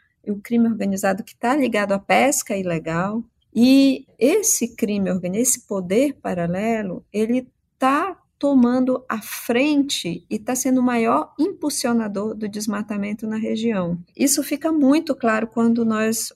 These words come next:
olhamos para os números de desmatamento. Se nós pegarmos tudo que foi desmatado na Amazônia, eh, nos últimos anos, grande parte, por exemplo, no ano passado,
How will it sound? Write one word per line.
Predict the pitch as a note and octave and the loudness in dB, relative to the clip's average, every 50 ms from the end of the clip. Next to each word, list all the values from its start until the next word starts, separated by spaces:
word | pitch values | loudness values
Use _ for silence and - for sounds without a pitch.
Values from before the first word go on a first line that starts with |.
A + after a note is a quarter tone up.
| _ | _
olhamos | G#3+ G#3+ G#3 G3+ G3+ A3 A#3+ C4+ B3 A3+ G#3+ A#3 - | -2 0 0 2 2 4 4 6 4 4 2 -2 -6
para | _ - G#3+ A3+ A#3+ | _ -4 -2 0 0
os | B3+ A#3 A3 | 2 4 6
números | A3 A3+ C4 D#4 F#4 F4+ C#4+ G#3+ G3 F#3 F#3 | 6 6 6 6 4 2 2 2 2 0 -2
de | F#3 - F#3+ F3 | -2 -2 -4 -4
desmatamento. | E3+ E3+ E3 F3 F3 E3 D#3+ E3 E3+ F3+ E3+ E3 D#3+ D3+ C#3+ - _ _ _ _ _ _ _ _ _ _ _ _ _ _ _ _ | -4 -4 -4 -2 -2 -2 -2 -2 -4 -4 -2 -2 -2 -2 -4 -8 _ _ _ _ _ _ _ _ _ _ _ _ _ _ _ _
Se | - - - G3 | -10 -6 -4 -2
nós | F3+ F#3 G3 - | -2 -2 -2 -2
pegarmos | - - A#3 A3 G3+ G#3 G3+ G3 G3 G3 F#3 E3+ E3 E3 - - _ _ _ | -2 0 -2 0 2 2 2 2 2 2 0 0 -2 -4 -6 -10 _ _ _
tudo | - - D4 D#4 D#4+ D#4 | -8 -6 -4 -2 -2 -2
que | E4 D#4 | -2 -4
foi | - - C4+ A#3+ A#3+ | -4 -2 0 0 0
desmatado | A#3 A#3 A3+ A#3 A3 G#3+ A3 A3+ - G3+ F#3+ F#3 F3+ F3+ F3+ F3+ | 0 0 2 2 2 2 -2 -4 -4 -2 -2 -2 -2 -2 -4 -4
na | F#3 F#3+ | -4 -2
Amazônia, | F#3+ F#3 F3+ F3+ F3 E3+ E3+ F3 F3 F3 F3 E3+ E3 D#3+ D#3 E3 E3+ E3 _ _ _ _ _ _ _ _ _ _ | -2 -2 -2 -2 -4 -4 -4 -2 -2 0 0 0 -2 -2 -4 -8 -10 -14 _ _ _ _ _ _ _ _ _ _
eh, | - A#3 - - - - - | -20 -20 -18 -16 -16 -14 -10
nos | F3+ F3+ F3+ F#3 F#3 F3 F3 F3+ - | -8 -6 -4 -4 -4 -4 -6 -6 -4
últimos | G#3 G#3 G3+ - G3 G3 F#3+ F3 F3 F3 F3 | -4 -4 -2 -2 0 0 0 0 0 0 0
anos, | F#3+ G#3 A#3 A#3 G#3+ F#3 D#3+ A#3 - - - - - _ _ _ _ _ | 2 2 2 2 2 0 -2 -4 -8 -10 -12 -14 -16 _ _ _ _ _
grande | F#3+ F#3+ A3+ A3 A#3 C4 D4+ F4+ E4+ C4 A#3 | 0 4 4 6 6 6 4 4 2 0 -2
parte, | - - G#2 G#3 G#3+ G#3+ G3+ - | -2 -4 -4 -2 -2 -4 -4 -6
por | - G3+ F#3+ | -8 -6 -6
exemplo, | F3+ F3+ F3 E3+ F3 F#3 | -4 -4 -6 -6 -4 -2
no | F3+ F#3 F#3+ | -2 0 2
ano | G#3 A#3+ C4 B3 A#3+ | 2 4 4 4 2
passado, | A#3 - F3 - - - A#3 B3 B3+ A#3+ A3+ F#3+ F3 | 0 -2 -4 -4 -4 -4 -4 -4 -2 -4 -4 -6 -10